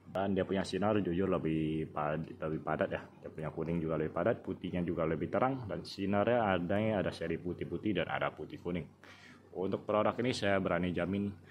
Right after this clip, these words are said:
barangnya bagus, dan soal awet, awet banget, karena saya sudah pakai sendiri. Ini untuk sinar putih-putihnya ya. Untuk sinar putih kuningnya juga saya sepikan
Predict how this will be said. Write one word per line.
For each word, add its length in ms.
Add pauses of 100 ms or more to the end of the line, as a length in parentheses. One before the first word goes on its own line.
(460)
barangnya 480
bagus, 560
dan 400
soal 240
awet, 320
awet 240
banget, 320
karena 240
saya 160
sudah 160
pakai 240
sendiri. 480 (640)
Ini 80
untuk 160
sinar 240
putih-putihnya 680 (100)
ya. 80 (800)
Untuk 240
sinar 480
putih 320
kuningnya 320
juga 160
saya 320
sepikan 400